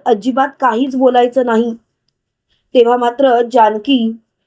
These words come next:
खूपच चिडलेली असते आणि जानकी बोलते, "विचारा ना, तुमच्या आईला विचारा की तुम्ही किती चुकीचं वागताय म्हणून, तुमच्या आईने काय केलंय ते विचारा." तेव्हा सुमित्रा बोलते, "जानकी, काय केलंय आईने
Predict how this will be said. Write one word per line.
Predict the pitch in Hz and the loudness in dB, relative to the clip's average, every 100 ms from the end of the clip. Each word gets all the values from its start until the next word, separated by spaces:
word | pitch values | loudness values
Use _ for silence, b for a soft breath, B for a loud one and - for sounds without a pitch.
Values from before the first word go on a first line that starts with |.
| _ | _
खूपच | - 269 277 285 - | -8 -2 0 0 -2
चिडलेली | 269 233 269 294 | 0 2 0 0
असते | 277 277 | -2 0
आणि | 247 269 226 | -2 -2 0
जानकी | 240 226 226 285 | 2 0 -2 -2
बोलते, | 285 269 240 | 0 0 0
"विचारा | 247 254 269 294 311 | 0 -2 0 2 2
ना, | 302 247 - | 0 -4 -4
तुमच्या | 269 247 233 285 | -4 -4 0 2
आईला | 247 269 285 | 2 2 0
विचारा | 285 262 262 247 226 - _ _ _ _ _ _ - | 0 0 2 2 2 -4 _ _ _ _ _ _ -4
की | 302 | -2
तुम्ही | 294 277 302 | 2 4 2
किती | 302 - 311 | 0 2 0
चुकीचं | 302 269 302 302 302 | 0 -2 0 2 2
वागताय | 262 - 262 247 | 0 -2 0 2
म्हणून, | 247 226 226 _ _ _ _ _ _ - | 2 -2 -8 _ _ _ _ _ _ -2
तुमच्या | 262 254 285 | 0 2 2
आईने | 254 269 285 | 2 2 -2
काय | 285 254 269 | -2 0 2
केलंय | 330 294 254 294 | 2 0 2 0
ते | 285 277 | -2 -4
विचारा." | 294 277 254 233 254 | -2 0 2 2 2
तेव्हा | 262 254 | 2 0
सुमित्रा | 277 277 240 254 269 | 0 -2 -2 -2 0
बोलते, | 269 269 254 247 | 0 0 0 0
"जानकी, | 233 226 220 226 285 | 2 0 0 -2 -4
काय | 285 262 285 | 0 2 2
केलंय | 320 311 294 | 0 2 4
आईने | 302 247 240 233 | 4 2 0 -2